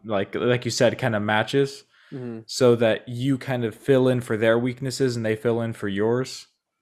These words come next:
Speaker 1: you
Speaker 2: Mm-hmm.
Speaker 1: know? So in the
Speaker 2: Yeah.
Speaker 1: areas of your life where you might not be the strongest person, they might have that really, like, well figured out.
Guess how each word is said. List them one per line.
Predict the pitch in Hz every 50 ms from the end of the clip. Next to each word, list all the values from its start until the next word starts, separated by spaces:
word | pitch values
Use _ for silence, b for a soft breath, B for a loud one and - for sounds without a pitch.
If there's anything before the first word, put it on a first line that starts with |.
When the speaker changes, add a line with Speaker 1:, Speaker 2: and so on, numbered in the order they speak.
| _ _ - 143 135 139
Speaker 1:
you | 127
Speaker 2:
Mm-hmm. | 123
Speaker 1:
know? | 127 131 135 127
So | - - 123 113
in | 117
the | 113
Speaker 2:
Yeah. | - 120
Speaker 1:
areas | 120 120 123 120 117
of | 123 110 120
your | 117 117 113
life | 113 113 113 117 117 -
where | 113 110 107
you | 104 110 117 117
might | 113 110 107 107 107 92
not | 113 110 107 107 -
be | 120 113 113
the | 104 - 101
strongest | - - - 117 107 110 110 104 110 - - _ -
person, | - 113 110 107 - - 123 123 123 120 123 -
they | 117 104 113 117 120
might | 113 110 110 113 113 - -
have | 113 110 117 107 110 98
that | 113 110 110 107 87 107
really, | 101 107 113 110 110 107 107
like, | - - 95 92 - _ -
well | 113 98 113 113
figured | - 123 113 107 104 95
out. | 98 104 107 117 110 - -